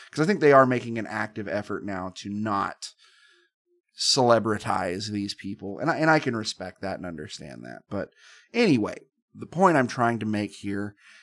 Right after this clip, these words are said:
is that the, the number one thing that's the most important is we remember the victims, you know, the, and it's, it's a horrible travesty. Um, I know there were three teachers and three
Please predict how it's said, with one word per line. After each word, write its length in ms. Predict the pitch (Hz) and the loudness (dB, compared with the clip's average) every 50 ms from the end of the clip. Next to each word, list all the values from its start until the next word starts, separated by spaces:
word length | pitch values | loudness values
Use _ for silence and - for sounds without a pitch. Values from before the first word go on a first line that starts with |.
| _ _ - | _ _ -4
is 220 | 107 107 101 107 | -4 -4 -2 0
that 340 | 110 107 104 101 - - - | 0 2 2 0 0 -2 -2
the, 180 | 107 101 - - - | -2 -2 -2 -2 -2
the 80 | 107 | 2
number 320 | 113 160 220 233 190 175 151 | 6 8 8 8 8 6 6
one 240 | 135 131 127 120 | 6 4 2 2
thing 260 | - 117 110 107 104 104 | 2 0 0 0 0 -2
that's 220 | 107 - - - | -4 -6 -8 -6
the 100 | 110 107 | -2 2
most 320 | 113 131 135 135 131 - | 6 6 6 6 4 2
important 600 | 127 117 104 - 107 104 101 71 95 98 - - - _ _ _ _ _ _ _ _ _ _ _ _ _ _ _ - | -2 -6 -6 -4 -4 -4 -2 -2 -4 -6 -8 -10 -16 _ _ _ _ _ _ _ _ _ _ _ _ _ _ _ -6
is 540 | - 110 107 107 104 104 - - - - _ _ - | -2 0 2 2 2 0 -2 -4 -6 -6 _ _ -14
we 180 | 107 110 107 107 | -8 -6 -2 0
remember 360 | 104 110 127 160 156 135 131 | 0 2 4 4 4 4 4
the 100 | 113 107 | 2 0
victims, 520 | 101 - - - - - - - - - 104 | -2 -6 -8 -10 -12 -16 -18 -18 -12 -10 -6
you 60 | 104 | -6
know, 280 | 98 95 92 92 90 - - | -4 -4 -6 -6 -8 -6 -4
the, 180 | 107 95 62 | -4 -4 -4
and 300 | 69 95 95 73 104 107 | -4 -6 -6 -4 -4 -4
it's, 260 | 90 73 90 - - | -6 -6 -8 -10 -10
it's 180 | - 92 - - | -10 -10 -10 -10
a 100 | 98 92 - _ _ _ - - - | -12 -14 -14 _ _ _ -20 -10 0
horrible 340 | - 190 190 160 131 120 113 | 4 6 6 6 6 2 -2
travesty. 720 | - - 107 98 95 92 95 92 - - 101 101 98 101 _ _ _ - - - - _ _ _ _ | -6 -4 -4 -2 -2 -2 -4 -6 -10 -8 -8 -10 -10 -10 _ _ _ -20 -20 -20 -20 _ _ _ _
Um, 480 | 107 104 104 101 95 92 90 90 - - _ _ _ _ _ - | -2 -2 0 0 -2 -4 -6 -8 -12 -16 _ _ _ _ _ -6
I 80 | - 117 | -4 -2
know 140 | 113 110 107 | 0 0 -2
there 100 | 107 104 | -2 -2
were 100 | 104 107 | -4 -6
three 300 | - - 143 151 147 135 | -6 -4 -2 0 0 -2
teachers 640 | 135 - 147 147 139 - 143 135 135 135 127 - - - | -2 -4 -2 -2 0 0 0 0 2 0 0 -4 -6 -6
and 320 | 120 127 127 123 120 - | -4 -2 -2 -4 -6 -8
three 480 | - 110 120 120 113 113 110 104 - | -10 -8 -6 -4 -4 -4 -6 -8 -10